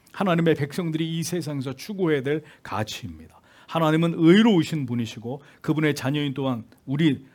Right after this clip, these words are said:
그분의 자녀인 우리 또한 언제나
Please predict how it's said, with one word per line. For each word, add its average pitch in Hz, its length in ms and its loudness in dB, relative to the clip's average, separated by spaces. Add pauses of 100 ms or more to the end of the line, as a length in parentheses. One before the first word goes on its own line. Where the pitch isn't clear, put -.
(140)
그분의 156 420 -2
자녀인 135 340 -2
우리 151 260 -2
또한 147 360 -6 (540)
언제나 139 420 -2